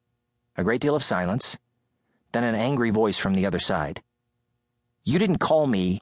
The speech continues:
while I was in the hospital." Oh, yeah. Wow. That's right, the operation. The eye surgery that Betsy was going in for two days after I'd arrived in L A.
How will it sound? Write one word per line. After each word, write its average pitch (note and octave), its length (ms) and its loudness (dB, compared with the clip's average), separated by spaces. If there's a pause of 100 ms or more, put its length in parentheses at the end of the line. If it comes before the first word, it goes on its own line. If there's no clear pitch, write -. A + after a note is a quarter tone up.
while A#2 300 2
I A#2+ 80 0
was A#2 200 0
in B2 100 2
the A2+ 280 0
hospital." F2 580 -4 (1300)
Oh, E3 120 0
yeah. A2+ 380 -2 (440)
Wow. G#2 520 -2 (840)
That's - 320 -4
right, F#2+ 320 -2
the G#2+ 140 0
operation. G2+ 760 -2 (960)
The G#2+ 160 -2
eye E3+ 180 0
surgery G2+ 460 -2
that A2 160 0
Betsy C#3+ 240 -2
was G#2+ 160 0
going A#2 220 0
in A#2+ 80 0
for A2+ 200 -2
two C#3+ 220 -2
days B2+ 260 0
after A2 240 -2
I'd G2+ 120 0
arrived G#2 280 0
in F#2+ 80 0
L G2+ 220 0
A. F#2 200 -2